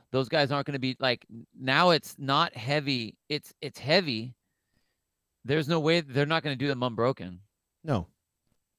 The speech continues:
Speaker 1: You know, um, I, I mean, I think the big dogs were all wanting to do, like, you know, two oh five, like, uh, Sandalax had on here, or even the, the, you know, Rich was saying, like, two twenty-five.
Speaker 2: <laughs>
Speaker 1: That all
Speaker 2: Of
Speaker 1: of a sudden
Speaker 2: course.
Speaker 1: it gets like, okay, now it's way dicey
Speaker 2: Then it's
Speaker 1: to where
Speaker 2: only
Speaker 1: the
Speaker 2: a thruster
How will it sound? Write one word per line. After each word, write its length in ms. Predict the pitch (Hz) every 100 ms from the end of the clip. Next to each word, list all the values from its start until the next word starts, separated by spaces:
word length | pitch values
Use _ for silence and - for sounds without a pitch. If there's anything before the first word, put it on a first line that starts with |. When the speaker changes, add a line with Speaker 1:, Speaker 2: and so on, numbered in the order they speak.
| _ _ 117
Speaker 1:
You 100 | 113
know, 320 | 110 113 -
um, 960 | 123 117 110 107 101 _ _ _ 101 104
I, 200 | - 147
I 40 | 143
mean, 120 | 139
I 100 | 135
think 140 | 139 131
the 60 |
big 200 | 117 143
dogs 260 | 151 131 123
were 120 | 123
all 160 | 117 113
wanting 240 | 120 117
to 80 | 107
do, 280 | 113 113 110
like, 280 | 107 104 -
you 80 |
know, 80 | 113 -
two 180 | 139
oh 60 | 110
five, 460 | - 98 98 98 -
like, 240 | 113 104 -
uh, 200 | 101 95 92
Sandalax 440 | 113 101 98 98
had 140 | 104
on 100 | 98
here, 180 | 98 101
or 60 | 104
even 220 | 107 101
the, 220 | 101 98
the, 320 | 95 98 95 95 _ -
you 120 | -
know, 80 | 104
Rich 200 | 98 123
was 120 | 101
saying, 180 | - 107
like, 140 | 98 -
two 120 | 117
twenty-five. 640 | - 110 107 95 90 90
Speaker 2:
<laughs> 400 | - - - - - - - -
Speaker 1:
That 220 | 135 147 160
all 160 | 143
Speaker 2:
Of 60 | 131
Speaker 1:
of 40 | 131
a 40 |
sudden 80 | 151
Speaker 2:
course. 120 | 143
Speaker 1:
it 120 | 139 -
gets 260 | 143 -
like, 380 | 139 131 123 117 _
okay, 400 | 139 123 135 117 107
now 180 | 131
it's 120 | 135 107
way 360 | 120 127 123
dicey 200 | 123 131
Speaker 2:
Then 80 | 135
it's 120 | 123
Speaker 1:
to 60 | 123
where 160 | 135 135
Speaker 2:
only 240 | 127 117
Speaker 1:
the 60 | 107
Speaker 2:
a 20 |
thruster 340 | 113 110 135